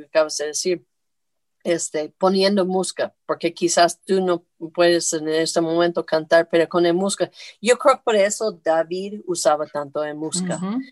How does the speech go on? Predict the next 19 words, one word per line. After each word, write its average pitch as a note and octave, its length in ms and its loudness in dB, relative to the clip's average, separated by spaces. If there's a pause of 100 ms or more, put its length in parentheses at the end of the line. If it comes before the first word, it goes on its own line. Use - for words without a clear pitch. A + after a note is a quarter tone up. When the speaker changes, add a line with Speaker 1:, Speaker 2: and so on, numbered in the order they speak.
Speaker 2:
salmos. - 280 -8 (120)
Speaker 1:
porque D#3+ 580 0 (460)
le E3+ 400 2
levantaba E3 800 2
mucho F3 400 -6
su F3+ 260 -4
alma E3 400 -4 (140)
y F#3+ 180 -2
lo F3 160 4
ayudaba F3 540 2
de F3+ 360 -2 (120)
enfocar E3 760 -4
de F#3 160 -6
nuevo D3+ 600 -10 (240)
en D3+ 160 -12
quién D3+ 460 -10 (200)
es C#3 220 -6
su - 240 -8
Dios. - 460 -12